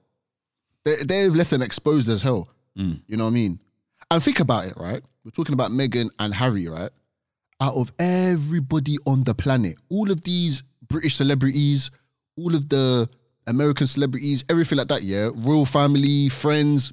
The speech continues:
Speaker 1: pe-, friends in higher places, out of everybody, just let this sink in, people, yeah? Tyler Perry is the only one that actually came out and decided to help these people.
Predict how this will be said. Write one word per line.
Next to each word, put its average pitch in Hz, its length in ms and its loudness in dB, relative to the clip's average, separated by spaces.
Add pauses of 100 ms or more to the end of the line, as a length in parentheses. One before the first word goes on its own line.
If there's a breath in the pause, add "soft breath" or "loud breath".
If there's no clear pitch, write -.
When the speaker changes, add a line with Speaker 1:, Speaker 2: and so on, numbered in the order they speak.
Speaker 1:
pe-, 170 180 -2
friends - 380 -2
in 139 60 0
higher 143 300 0
places, 131 500 -2 (100)
out 147 120 2
of 131 120 -2
everybody, 113 580 0 (280 soft breath)
just - 120 0
let - 100 -2
this 165 120 2
sink 160 220 2
in, 143 100 4
people, 90 340 -2
yeah? 90 240 -4 (640 soft breath)
Tyler 156 300 2
Perry 139 340 4
is 101 60 2
the 117 140 2
only 127 180 4
one 117 280 4
that 92 100 -4
actually 113 320 -4
came 120 260 0
out 107 220 0
and 95 280 -2
decided 113 360 -2
to 90 100 -6
help 113 200 -2
these 95 160 -6
people. 95 400 -6